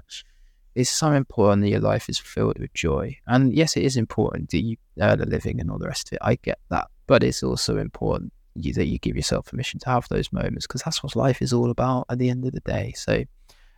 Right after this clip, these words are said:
um, so don't let perfectionism take over. It will fe-, it will steal that joy. Don't let it. It's so important you experience it.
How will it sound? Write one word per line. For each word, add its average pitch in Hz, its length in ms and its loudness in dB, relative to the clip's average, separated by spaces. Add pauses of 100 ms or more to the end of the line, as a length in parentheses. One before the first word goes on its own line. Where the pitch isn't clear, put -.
(120)
um, 101 360 4 (380)
so 113 340 6 (220)
don't 139 180 6
let 120 100 2
perfectionism 110 580 0
take - 320 0
over. 104 400 0
It 104 140 0
will 110 120 0
fe-, - 420 2
it 113 160 2
will 123 80 -2
steal 123 400 2
that 113 200 6
joy. 104 340 0
Don't 104 240 0
let 92 160 0
it. - 240 -4
It's 135 100 -8
so 101 200 0
important 101 400 -2
you - 40 -2
experience - 520 -4
it. - 80 -14